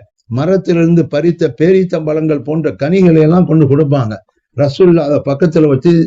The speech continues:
துஆ ஓதுவாங்க. புகாரி போன்ற கிதாபுல வருது,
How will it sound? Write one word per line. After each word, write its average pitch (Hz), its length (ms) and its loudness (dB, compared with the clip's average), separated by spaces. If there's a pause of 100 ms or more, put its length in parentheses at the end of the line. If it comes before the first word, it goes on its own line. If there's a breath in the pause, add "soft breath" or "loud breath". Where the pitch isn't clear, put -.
(540)
துஆ 135 340 0
ஓதுவாங்க. 120 560 -2
புகாரி 147 420 0
போன்ற 143 240 0
கிதாபுல 131 420 -4
வருது, 107 260 -2